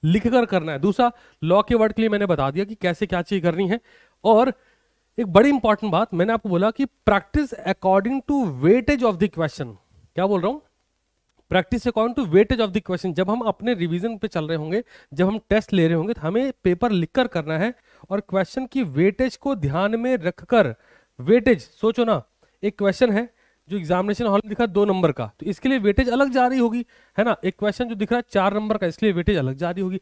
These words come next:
Similarly, एक क्वेश्चन है इंडियन कॉन्ट्रैक्ट एक्ट का, यहाँ ध्यान दो, सेवन मार्क्स का, इसके लिए वेटेज अलग जा रही होगी।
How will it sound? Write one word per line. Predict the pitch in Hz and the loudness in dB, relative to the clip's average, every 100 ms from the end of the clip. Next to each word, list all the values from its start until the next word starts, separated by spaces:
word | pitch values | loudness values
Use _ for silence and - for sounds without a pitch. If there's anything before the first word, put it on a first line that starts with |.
| _ _ - | _ _ -2
Similarly, | 294 277 180 143 254 - _ _ _ _ _ _ _ - | 0 4 4 4 0 -2 _ _ _ _ _ _ _ -8
एक | 185 - | -6 -4
क्वेश्चन | 185 180 254 | -4 0 0
है | 233 | 0
इंडियन | 247 202 240 | 0 0 0
कॉन्ट्रैक्ट | 226 214 208 208 202 | 0 0 0 0 2
एक्ट | 196 - | 0 0
का, | 185 | -2
यहाँ | 175 185 | 0 0
ध्यान | 170 151 | 0 0
दो, | 170 247 _ _ _ | -2 -4 _ _ _
सेवन | - - 262 254 269 | -20 -4 0 2 0
मार्क्स | 247 214 202 | 0 -2 -2
का, | 202 - | -4 -4
इसके | 156 - | -8 -2
लिए | 277 277 | 0 2
वेटेज | 214 220 294 | 0 0 -2
अलग | 262 - 285 285 254 | -4 0 4 4 4
जा | 196 165 | 0 0
रही | 175 | 2
होगी। | 156 156 156 | 0 0 -4